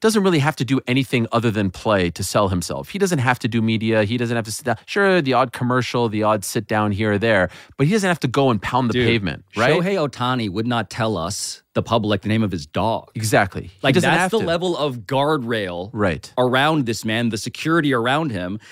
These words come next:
Speaker 2: And meanwhile, you have a fighter who's like, "Yeah, come over."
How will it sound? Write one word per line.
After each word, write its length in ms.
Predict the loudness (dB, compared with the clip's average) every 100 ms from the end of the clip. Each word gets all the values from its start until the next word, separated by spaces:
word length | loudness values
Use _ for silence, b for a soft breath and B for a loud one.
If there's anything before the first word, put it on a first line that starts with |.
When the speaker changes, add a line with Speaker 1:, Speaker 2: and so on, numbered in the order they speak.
| B
Speaker 2:
And 100 | -2
meanwhile, 460 | 2 2 2 2 2
you 160 | 2
have 280 | 0 0 -2 -6 -6
a 80 |
fighter 580 | -4 0 0 2 0 -2 -2
who's 160 | 0
like, 200 | 0 0
"Yeah, 100 | 0
come 260 | 0 0 0
over." 400 | 0 0 -6